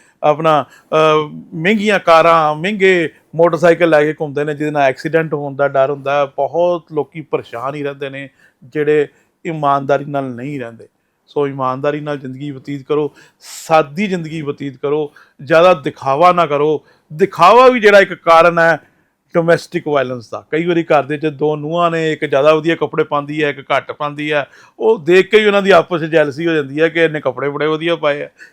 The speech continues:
ਇਹ ਜ਼ਿਆਦਾ ਸੋਹਣੀ ਲੱਗਣ ਡਈ ਹੈ।" ਸੋ ਜ਼ਿੰਦਗੀ ਦੇ ਵਿੱਚ ਜੇ ਤੁਸੀਂ ਰਹਿੰਦੇ ਹੋ, ਕੋਈ ਸਾਦਗੀ ਨਾਲ ਰਹੋ, ਜਿਹਦੇ ਨਾਲ ਤੁਹਾਡੇ ਘਰ ਦੇ ਵਿੱਚ ਕੋਈ ਜੈਲਸੀ ਨਾ ਹੋਵੇ, ਜਿਹਦੇ ਨਾਲ ਤੁਹਾਡੇ ਘਰਾਂ ਦੇ ਵਿੱਚ ਕੋਈ ਪਰੇਸ਼ਾਨੀ ਨਾ ਹੋਵੇ। ਦੋਸਤੋ, ਜ਼ਿਆਦਾਤਰ ਤੁਸੀਂ ਦੇਖੋ, ਜਿਨ੍ਹਾਂ ਘਰਾਂ ਦੇ ਵਿੱਚ ਨੂੰਹਾਂ ਦੀਆਂ ਜਿਹੜੀਆਂ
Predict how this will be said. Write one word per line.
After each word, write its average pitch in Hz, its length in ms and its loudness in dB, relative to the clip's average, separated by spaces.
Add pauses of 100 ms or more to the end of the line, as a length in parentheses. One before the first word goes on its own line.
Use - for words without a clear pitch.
ਇਹ 185 80 0
ਜ਼ਿਆਦਾ 143 280 2
ਸੋਹਣੀ 156 220 -4
ਲੱਗਣ 160 260 2
ਡਈ 156 240 -2
ਹੈ।" 147 120 -6 (320)
ਸੋ 240 340 4 (640)
ਜ਼ਿੰਦਗੀ 185 380 -6
ਦੇ 185 80 4
ਵਿੱਚ 175 140 0
ਜੇ 160 240 0
ਤੁਸੀਂ 147 260 -8
ਰਹਿੰਦੇ 160 280 -2
ਹੋ, 156 60 -2
ਕੋਈ 160 140 -4
ਸਾਦਗੀ 151 540 -2
ਨਾਲ 156 240 -2
ਰਹੋ, 151 220 0
ਜਿਹਦੇ 143 260 -8
ਨਾਲ 131 220 -6
ਤੁਹਾਡੇ 120 380 -8
ਘਰ 123 200 -4
ਦੇ 120 120 -14
ਵਿੱਚ 120 140 -18
ਕੋਈ 139 340 -8
ਜੈਲਸੀ 131 400 -8
ਨਾ 147 160 -4
ਹੋਵੇ, 139 220 -4
ਜਿਹਦੇ 143 200 -6
ਨਾਲ 143 280 -2 (340)
ਤੁਹਾਡੇ 156 280 2
ਘਰਾਂ 151 380 2
ਦੇ 156 100 -2
ਵਿੱਚ 151 140 -4
ਕੋਈ 156 140 -4
ਪਰੇਸ਼ਾਨੀ 135 560 -8
ਨਾ 120 100 -10
ਹੋਵੇ। 107 120 -20 (440)
ਦੋਸਤੋ, 208 340 2
ਜ਼ਿਆਦਾਤਰ 196 400 6
ਤੁਸੀਂ 190 160 -6
ਦੇਖੋ, 185 220 0
ਜਿਨ੍ਹਾਂ 196 260 -2
ਘਰਾਂ 160 380 0
ਦੇ 160 140 -2
ਵਿੱਚ 160 280 -4
ਨੂੰਹਾਂ 214 540 -4
ਦੀਆਂ 180 260 -4
ਜਿਹੜੀਆਂ 165 400 -4